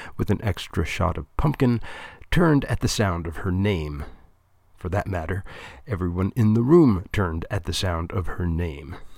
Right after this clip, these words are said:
Seeing Opoy Lamond beaming in the doorway did little for most of them,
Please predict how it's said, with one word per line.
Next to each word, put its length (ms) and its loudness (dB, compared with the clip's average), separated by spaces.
Seeing 360 4
Opoy 360 2
Lamond 600 0
beaming 300 8
in 80 6
the 80 4
doorway 420 4
did 300 0
little 340 0
for 200 -2
most 400 2
of 100 -2
them, 240 0